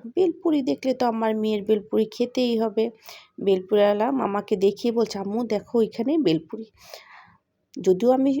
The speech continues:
দিতে চাচ্ছিলাম না, কারণ সকালে আমার মেয়ে সেরকম কিছু খায়নি। বলছিলাম যে, "এটা খেলে এখন গ্যাস্ট্রিকের সমস্যা হতে পারে।" বললেন, "আম্মু দুটো কিনে দাও, বেশি না, দুটো।" মানে খুব, আমার মেয়ে এটা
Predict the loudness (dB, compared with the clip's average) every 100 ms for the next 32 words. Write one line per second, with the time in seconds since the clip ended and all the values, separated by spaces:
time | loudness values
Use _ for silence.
0 | -4 -6 -4 0 0 0 -2 -2 -2 -4
1 | -2 -4 -4 -6 -2 0 0 0 -6 _
2 | -8 -4 -2 0 0 0 -4 -10 -16 -16
3 | -16 -20 -20 0 4 4 2 -4 -6 -6
4 | -2 0 2 2 -4 -8 -20 -14 0 4
5 | 4 2 0 0 0 0 0 -2 0 2
6 | 2 0 0 0 -2 -2 -2 -2 -4 -4
7 | 0 0 0 -2 -2 -2 -2 -2 -2 -2
8 | -2 -2 -6 _ _ -20 -20 -12 -8 -2
9 | -2 0 2 2 4 4 4 0 0 -2
10 | 0 -2 -2 -4 -6 -14 -20 -20 -20 -20
11 | -18 -18 -10 0 2 2 2 2 2 2
12 | 2 4 4 4 6